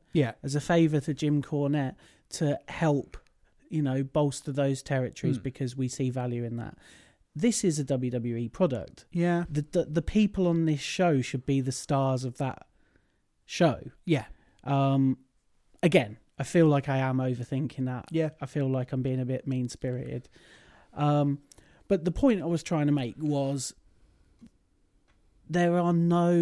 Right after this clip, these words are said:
Speaker 2: standout personalities and there are no people that are on this show that, like, sort of flash, that sort of pop and that will grab you,
Speaker 1: Mm.
Speaker 2: because ultimately it's a bunch of white dudes with beards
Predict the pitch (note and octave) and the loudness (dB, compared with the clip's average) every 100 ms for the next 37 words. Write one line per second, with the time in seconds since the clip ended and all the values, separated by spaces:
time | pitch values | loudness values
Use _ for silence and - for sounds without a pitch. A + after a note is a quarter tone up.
0 | E3+ D#3+ - - D3+ D#3 C#3+ C#3+ - C#3+ | 6 4 0 -4 0 2 2 0 -2 -2
1 | - C#3+ C#3 B2 B2+ C3+ C3+ C#3 D3 C#3+ | -2 -2 -2 -2 -2 0 0 0 2 0
2 | C3+ C#3+ C3+ - C#3 C3 B2 - _ _ | 0 -2 -4 -4 -4 -2 -4 -8 _ _
3 | _ _ C#3 - - C#3 B2 - _ - | _ _ -6 -6 -8 -6 -6 -8 _ -8
4 | D3+ C#3+ C3+ B2+ - C3+ B2+ A#2+ - C3+ | 0 2 2 0 0 0 0 -2 -6 -8
5 | B2 - - A#2+ - - - - D3 C#3+ | -8 -6 -6 -6 -8 -14 -16 -6 -2 -2
6 | A2+ - - C#3 B2+ - B2 B2+ - D#3+ | -2 -8 -8 -8 -8 -4 -4 -4 -4 -2
7 | C3 - - - - - _ C3+ C3 B2+ | -2 -6 -16 -18 -20 -20 _ -2 -2 0
8 | C3 C3 F3 D#3+ - G#2 A2 - - F3 | -2 2 0 0 -4 -10 -10 -14 -18 -6
9 | D#3 D3 D3+ C3 D3 C#3+ - C#3+ A#2+ C3+ | -4 0 0 0 -2 -2 0 0 0 -2
10 | B2 B2+ - C#3 B2 - B2+ C3 C#3 B2 | -4 -8 -4 -2 -2 -4 -4 -2 0 -2
11 | C#3+ B2+ B2+ B2 B2 C#3 A#2+ - C3+ A#2 | -6 -6 -4 -4 -6 -6 -6 -2 -2 -2
12 | A2+ A2+ - - - | -6 -10 -14 -16 -16